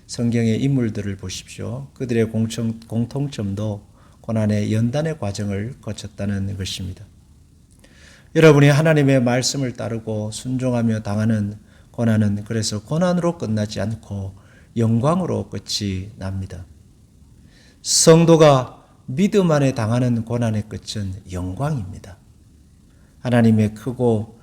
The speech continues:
위대한 영광이 여러분의 믿음의 삶의 끝에 약속되어 있습니다.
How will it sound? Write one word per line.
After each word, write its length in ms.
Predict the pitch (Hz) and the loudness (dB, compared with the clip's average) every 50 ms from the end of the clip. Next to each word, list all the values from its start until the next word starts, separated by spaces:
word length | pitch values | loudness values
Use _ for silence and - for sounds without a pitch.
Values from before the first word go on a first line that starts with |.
| _ _ - - - | _ _ -20 -12 -4
위대한 580 | 117 120 120 117 117 113 110 107 104 104 101 - - - - - - | -2 -2 0 0 0 0 0 0 -2 -4 -6 -12 -20 -20 -20 -14 -8
영광이 600 | 107 107 104 104 101 110 117 123 120 101 98 95 - - - - - _ - - - - - | -4 -4 -2 -2 -2 -2 -2 -2 -2 -4 -6 -8 -12 -18 -20 -20 -20 _ -20 -20 -18 -10 -4
여러분의 500 | 127 123 123 120 113 113 113 110 107 104 | -2 0 0 2 2 2 0 0 0 0
믿음의 480 | 107 110 127 113 117 110 107 104 104 101 | 0 -2 -2 -2 -2 -2 -2 -2 -2 -4
삶의 520 | - - - 104 101 101 104 104 101 101 | -6 -8 -8 -8 -6 -4 -4 -4 -4 -6
끝에 580 | - - 110 107 - - - 107 98 95 101 98 - | -8 -10 -16 -18 -16 -14 -12 -10 -10 -10 -10 -12 -14
약속되어 760 | - - - - - - - - - - - 110 107 107 | -14 -14 -10 -10 -10 -10 -10 -12 -14 -12 -10 -8 -8 -8
있습니다. 600 | - - 101 98 - - - 101 107 110 - - | -10 -10 -8 -6 -6 -6 -6 -6 -10 -14 -16 -18